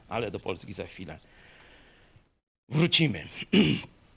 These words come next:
Na każdy z tych punktów mógłbym długo mówić, ale no musimy się troszeczkę spieszyć, bo jeszcze chciałem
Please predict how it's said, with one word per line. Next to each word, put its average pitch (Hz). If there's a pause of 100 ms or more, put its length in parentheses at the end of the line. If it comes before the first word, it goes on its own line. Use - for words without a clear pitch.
(720)
Na 123
każdy 160
z -
tych 135
punktów 208
mógłbym 120
długo 165
mówić, 113
ale 135
no 151
musimy 156
się 151
troszeczkę 143
spieszyć, 180
bo 127
jeszcze 151
chciałem 139